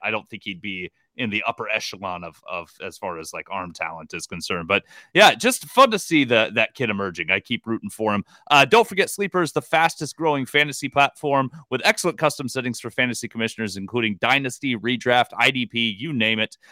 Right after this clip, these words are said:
Uh, easily accessible, wildly mobile friendly. So go download the app, join or start a league today, and go get you some Brock Purdy. Uh, Chris, I'm sure you've got more quarterbacks for us. Would you care to share?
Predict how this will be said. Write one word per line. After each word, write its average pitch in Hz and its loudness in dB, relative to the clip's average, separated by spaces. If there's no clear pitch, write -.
Uh, 98 4
easily 202 4
accessible, 147 0
wildly 170 6
mobile 135 2
friendly. 123 0
So - -4
go 131 2
download 147 2
the 127 -2
app, 127 2
join 160 -2
or 143 0
start 143 2
a - -4
league 123 -2
today, 160 2
and 143 0
go 135 0
get 135 -4
you 147 -4
some 131 -6
Brock 123 4
Purdy. 135 2
Uh, 117 2
Chris, - 2
I'm 156 2
sure 196 2
you've 147 -2
got 151 2
more 160 -6
quarterbacks 160 -2
for 175 -4
us. 247 -6
Would 160 -6
you 160 -12
care 180 -2
to 151 -6
share? 185 -6